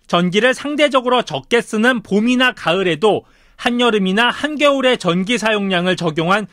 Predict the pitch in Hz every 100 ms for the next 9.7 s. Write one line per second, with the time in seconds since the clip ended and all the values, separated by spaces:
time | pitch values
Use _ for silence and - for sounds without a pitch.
0 | _ - 180 220 214 196 160 190 247 -
1 | 214 226 196 202 240 240 - 170 110 90
2 | _ _ _ _ _ _ _ _ _ -
3 | 240 - 240 262 254 269 302 - 269 254
4 | 202 240 190 220 - 190 214 247 - _
5 | - 156 208 269 175 180 247 285 - 269
6 | 262 233 202 190 190 254 240 - 220 156
7 | 151 196 277 - 262 262 214 - 175 139
8 | 151 180 143 117 _ _ _ _ 214 202
9 | 247 220 202 196 180 190 233